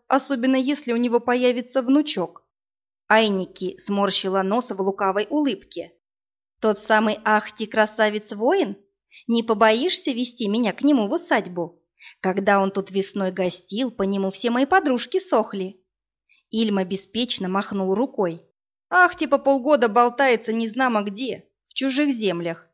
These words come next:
Всё на месте ему не сидится, словно варгу. А если он решит дома зимовать,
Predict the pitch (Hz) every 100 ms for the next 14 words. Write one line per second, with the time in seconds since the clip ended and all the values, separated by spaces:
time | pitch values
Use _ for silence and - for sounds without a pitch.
0 | - - 381 320 285 311 311 269 240 226
1 | 196 190 240 202 180 - 165 147 _ -
2 | 285 247 302 214 185 190 175 175 _ _
3 | - - - 196 214 208 214 214 208 214
4 | - 208 285 247 180 190 190 180 175 -